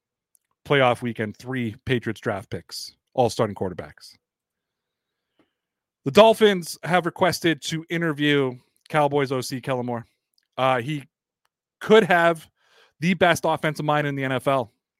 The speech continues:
and I really thought that there was gonna be other teams pursuing him. When you look at the Dallas Cowboys offense this year, they do things that are crazy,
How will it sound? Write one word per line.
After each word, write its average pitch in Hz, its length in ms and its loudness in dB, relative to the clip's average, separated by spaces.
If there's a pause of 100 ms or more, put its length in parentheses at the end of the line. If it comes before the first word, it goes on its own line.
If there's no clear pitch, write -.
(240)
and 131 260 -2
I 127 80 2
really 143 300 -2
thought 139 260 -4
that 131 100 -12
there 139 100 -4
was 127 100 -6
gonna 131 180 -8
be 127 180 -6
other 117 240 -4
teams 131 500 -6
pursuing 135 640 -6
him. 87 240 -14 (2750)
When 147 120 0
you 196 80 8
look 240 120 8
at 285 40 8
the 233 80 4
Dallas 175 260 6
Cowboys 160 500 2
offense 143 420 0
this - 180 -8
year, 170 180 -4 (2250)
they 202 160 4
do 202 240 6
things 165 400 2
that 139 460 6
are 127 580 0 (1120)
crazy, 156 500 -4